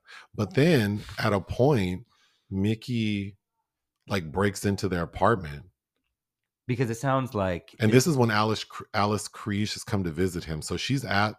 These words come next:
Speaker 1: the apartment, and he breaks in, and it sounds like the old man's killing the old woman.
Speaker 2: Yeah.
Speaker 1: But then what does he say?
Speaker 2: He,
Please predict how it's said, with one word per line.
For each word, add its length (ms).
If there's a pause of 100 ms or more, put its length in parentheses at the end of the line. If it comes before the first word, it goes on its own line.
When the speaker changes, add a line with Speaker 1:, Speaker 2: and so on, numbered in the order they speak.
Speaker 1:
the 80
apartment, 600 (440)
and 420 (260)
he 200
breaks 360
in, 220
and 100
it 60
sounds 320
like 180
the 60
old 220
man's 240
killing 260
the 80
old 220
woman. 280
Speaker 2:
Yeah. 260 (600)
Speaker 1:
But 160
then 140
what 120
does 160
he 120
say? 300 (840)
Speaker 2:
He, 720